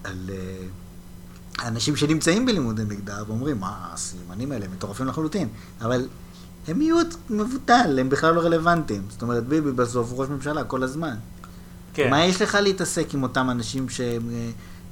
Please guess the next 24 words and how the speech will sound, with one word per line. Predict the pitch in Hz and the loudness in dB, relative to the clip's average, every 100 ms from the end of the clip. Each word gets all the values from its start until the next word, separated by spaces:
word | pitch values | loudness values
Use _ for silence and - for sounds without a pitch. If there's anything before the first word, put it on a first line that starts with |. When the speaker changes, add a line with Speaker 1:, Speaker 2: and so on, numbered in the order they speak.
| 113 | -4
Speaker 1:
גרים | 117 139 127 | 0 0 2
במטר | 123 131 131 | 0 0 0
על | 120 | -2
מטר | 127 123 | -2 -4
בתל | 120 123 117 | -6 -4 -2
אביב? | 113 123 151 175 160 - - | 0 2 2 0 -4 -12 -16
סתם, | - 131 110 | -10 -8 -6
זה | 101 - | -8 -4
Speaker 2:
כן, | 170 | 2
Speaker 1:
סתם, | |
Speaker 2:
אבל, | 107 117 | 4 4
Speaker 1:
רפאי | 131 | 6
Speaker 2:
לא, | - | 8
Speaker 1:
טירה. | 254 | 10
Speaker 2:
אבל | 143 170 | 10 6
זה, | 139 | 4
אבל | 139 | 4
זה | 139 | 6
באמת | 170 175 175 | 6 4 4
שאלה | 165 | 8
Speaker 1:
ואומרים, | 202 247 269 254 196 - - - | 10 10 8 6 0 -10 -14 -8
"מה, | 180 202 240 254 254 254 254 254 247 247 240 233 233 226 208 | 0 4 6 6 6 6 8 10 8 6 2 0 0 0 0
ביבי, | 233 208 220 | 0 0 0
ביבי?" | 196 196 165 | 0 0 -2